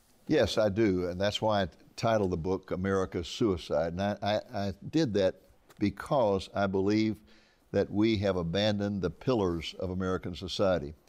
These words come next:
One of those, of course, is morality, uh, the fact that morality that is based upon God's Word, because morality that is not based upon God's Word is just man's morality, and it,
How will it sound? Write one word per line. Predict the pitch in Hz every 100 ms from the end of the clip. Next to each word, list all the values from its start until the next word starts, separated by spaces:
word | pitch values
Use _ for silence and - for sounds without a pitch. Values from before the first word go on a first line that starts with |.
| - - _ _ _
One | 104 120
of |
those, | 104 104 107 95
of | 80
course, | - 104 110 -
is | 90
morality, | 92 87 92 98 - 120 131 - - - - -
uh, | 90 90 87 82 - - -
the | 95
fact | - 104 -
that | 98 87 - -
morality | 107 101 101 107 92 101
that | 92
is | 82
based | 85 98 98
upon | 85 - 92 92 95
God's | 92 92 92 92
Word, | 90 92 110 104 - - - - _
because | 107 90 95
morality | 87 95 107 113 - 107 104 98
that | 90 92
is | 85
not | 107 110
based | 104 104 -
upon | - 92 87
God's | 92 92 82
Word | 87 95 98 95 -
is | 92 85
just | - 95 -
man's | 90 95 104 92 80
morality, | 85 82 82 85 - 92
and | 87 85
it, | 85 -